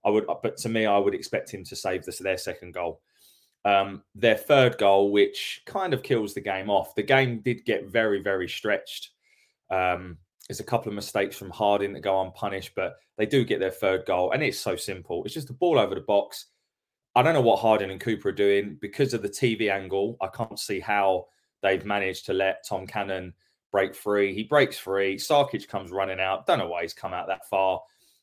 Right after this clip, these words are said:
Uh, he rounds the keeper, and it be go-, it goes three one.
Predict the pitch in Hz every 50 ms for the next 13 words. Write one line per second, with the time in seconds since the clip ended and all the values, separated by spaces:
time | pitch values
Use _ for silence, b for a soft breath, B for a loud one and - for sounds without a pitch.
0 | b _ - 92 92 92 92 95 110 139 127 110 101 - 90 - - 92 92 87
1 | - 92 87 87 85 - _ 90 90 87 87 85 87 - - - - - 92 82
2 | 98 92 90 87 85 90 82 - 92 90 85 - - - - 90 90 87 82 95
3 | 92 90 85 82